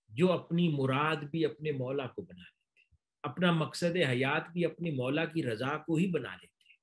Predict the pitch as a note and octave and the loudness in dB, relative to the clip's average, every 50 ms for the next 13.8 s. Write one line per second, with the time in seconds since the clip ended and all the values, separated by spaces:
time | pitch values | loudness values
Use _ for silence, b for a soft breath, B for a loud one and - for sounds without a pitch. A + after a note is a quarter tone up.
0 | _ _ - B2+ - - D#3+ C#3+ D3 E3 F3 F3 E3+ E3+ E3+ F3+ F#3+ F3+ E3 F3 | _ _ -8 -6 -2 0 2 2 4 4 2 2 0 0 0 -2 -2 0 0 0
1 | F#3+ A#3 A#3+ G#3 F#3 E3+ - D#3+ - - D#3+ C#3+ B2+ A#2 C3 C#3+ D3+ E3+ E3 G3+ | 0 0 0 0 -2 -2 -4 -6 -2 0 -2 0 0 -2 -2 0 0 0 0 0
2 | G#3 G3+ G3+ G3+ F#3+ F#3+ F3+ - G3 F#3 - - - F#3 F3+ F3+ - G#3 G3+ G3 | 0 2 2 2 2 -2 -2 -2 -4 -4 -4 -4 -4 -4 -4 2 4 4 4 4
3 | F3+ E3+ D#3+ C#3 A#2 G#2 F2+ F2+ - - - C#3 D3 D3 C#3 C#3+ B2+ B2+ C3 C3+ | 4 0 -2 -2 -4 -6 -8 -12 -10 -8 -4 -4 -2 0 0 -2 0 2 0 0
4 | C#3 D#3 E3 D#3+ D#3+ D3 D3 C#3 C3 B2+ B2+ C3 B2 - _ _ G#2 F#2+ G2 C3 | 2 0 0 0 0 0 2 2 2 0 -2 -4 -4 -6 _ _ -16 -8 -6 -6
5 | D3+ D3 - - _ _ _ _ _ _ b b b b b b _ _ _ _ | -6 -6 -8 -12 _ _ _ _ _ _ b b b b b b _ _ _ _
6 | _ _ _ _ _ _ E3 F#3 F3+ - - G#3+ F3+ C#3 B2+ C3+ D3 F#3 A3 A#3 | _ _ _ _ _ _ -2 -2 -2 2 2 2 2 4 2 0 2 4 4 4
7 | G#3 - - G#3+ F#3+ D#3 D3 D#3+ F3 F3+ F3 E3 D#3+ D3 C3+ B2+ - C3+ B2+ A#2+ | 4 2 2 0 0 0 0 0 0 0 0 0 0 0 -2 -2 -6 -6 -6 -6
8 | A#2 A#2 A#2 B2 C#3 D3+ D3 _ _ _ _ _ _ _ _ _ _ _ _ _ | -6 -8 -8 -8 -8 -10 -10 _ _ _ _ _ _ _ _ _ _ _ _ _
9 | _ _ F3+ - - D3 E3+ F3+ F3 - - G3 F3 - D3 D3+ E3 E3 D#3+ D3 | _ _ -8 -6 -2 0 0 0 0 -2 -6 -6 -4 -2 0 0 0 0 -2 -2
10 | D#3 E3+ E3+ E3 D#3+ - D3 C3+ B2+ - D3 C#3 - - D#3+ D#3 D3+ C#3+ B2+ B2 | -2 -4 -4 -4 -6 -6 -8 -8 -4 -4 -4 -4 -4 -6 -6 -6 -6 -4 -4 -4
11 | B2+ C3 C#3+ D3 C#3+ - - C3+ C3+ C3+ C#3 C3+ C3 B2 A2 A#2 A#2+ B2+ B2 A#2+ | -4 -2 -2 -2 -4 -6 -8 -8 -8 -8 -8 -10 -12 -12 -8 -6 -6 -6 -6 -8
12 | A2+ B2 B2+ B2+ C3 C3 C3 C3 - - - A#2+ B2 B2 B2+ B2+ B2+ B2+ B2+ A#2+ | -8 -8 -6 -4 -4 -4 -6 -6 -10 -10 -10 -8 -8 -6 -6 -8 -8 -10 -12 -12
13 | - A#2 A2+ A#2 A#2+ A#2+ A#2 A#2 A#2+ A#2 A#2 A#2 A#2 A#2 A#2 | -10 -8 -6 -4 -4 -4 -4 -6 -6 -6 -6 -6 -6 -8 -10